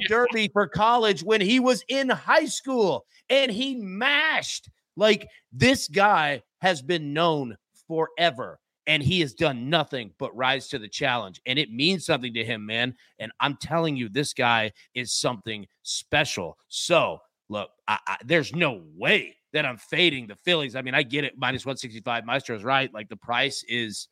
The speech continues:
expensive, but there's absolutely no way that I'm fading the Phillies here. They are special. The Braves out-hit everybody for two seasons in about three months,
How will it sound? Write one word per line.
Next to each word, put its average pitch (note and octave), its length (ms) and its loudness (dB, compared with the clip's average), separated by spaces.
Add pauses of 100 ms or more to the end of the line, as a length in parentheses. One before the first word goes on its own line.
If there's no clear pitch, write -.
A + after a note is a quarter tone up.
(160)
expensive, G#2 760 -4 (500)
but E3 240 2 (200)
there's F3 280 2 (140)
absolutely D3+ 720 -2
no C3+ 320 -2
way G#2+ 420 -4 (200)
that C3+ 100 2
I'm C3 140 0
fading C3 360 2
the G#2 160 -10
Phillies C3 360 2
here. G2+ 320 -2 (200)
They C#3+ 380 2 (100)
are B2 360 4
special. C#3 460 -2
The C#3 120 -4
Braves D3 800 0 (300)
out-hit A3 560 4
everybody A3+ 560 2
for B3+ 320 -4
two D#4+ 320 2
seasons D#3 640 -6 (180)
in G3+ 140 2
about F#3 320 0
three F3+ 180 -2
months, E3 320 -2